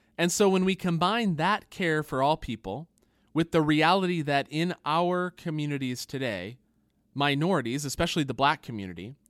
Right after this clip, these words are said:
are among the most vulnerable groups in our society, then what we have is a current political reality that conflicts with scriptural understandings of justice. Our society is not reflecting the justice that God would want,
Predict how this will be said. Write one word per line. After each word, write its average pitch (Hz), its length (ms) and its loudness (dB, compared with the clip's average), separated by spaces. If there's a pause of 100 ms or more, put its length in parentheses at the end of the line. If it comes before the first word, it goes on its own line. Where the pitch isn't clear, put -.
are 139 140 4
among 165 280 2
the 151 60 0
most 147 280 0
vulnerable 147 600 0
groups 143 380 -6
in 127 80 -4
our 117 80 -2
society, 120 600 -4 (340)
then 165 140 2
what 175 100 4
we 214 120 -2
have 131 280 2
is 143 80 -6
a 143 60 0
current 208 440 -2
political 165 460 0
reality 101 540 -4
that 127 340 -6
conflicts - 920 -6
with 139 120 -4
scriptural 170 720 -2
understandings 110 840 -8
of 139 160 -8
justice. - 640 -6 (640)
Our 202 140 6
society 196 640 0 (240)
is 156 380 2
not 147 420 0
reflecting 143 640 -2
the 131 100 -4
justice 123 500 -4
that - 140 -14
God 101 260 -6
would 104 140 -10
want, - 380 -12